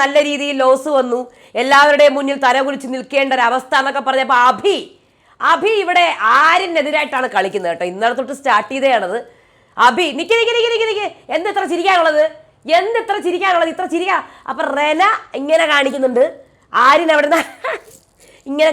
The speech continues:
കാണിക്കുന്നുണ്ട്. പുള്ളിക്കാരൻ ഒരു പുച്ഛഭാവമാണ് ടോട്ടൽ. അപ്പൊ ഞാൻ പറയുന്നത് കുറേ ഒരു വൈൽഡ് കാർഡ്സിനെ കയറ്റാൻ നോക്കുക കേട്ടോ. ഇഷ്ടം പോലെ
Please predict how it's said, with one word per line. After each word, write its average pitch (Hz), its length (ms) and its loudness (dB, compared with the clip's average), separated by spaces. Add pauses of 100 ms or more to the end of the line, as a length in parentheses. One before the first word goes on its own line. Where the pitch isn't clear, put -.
കാണിക്കുന്നുണ്ട്. 233 500 -2
പുള്ളിക്കാരൻ 226 340 -2
ഒരു - 140 -6
പുച്ഛഭാവമാണ് 311 840 2
ടോട്ടൽ. 240 280 -6 (720)
അപ്പൊ - 120 -14 (120)
ഞാൻ 247 240 2
പറയുന്നത് 403 300 -4 (120)
കുറേ 320 180 -2 (140)
ഒരു 311 140 -4
വൈൽഡ് 262 320 0
കാർഡ്സിനെ 302 380 -2
കയറ്റാൻ 202 300 -6
നോക്കുക 165 200 -6
കേട്ടോ. 147 180 -8 (120)
ഇഷ്ടം - 500 -6
പോലെ 349 140 2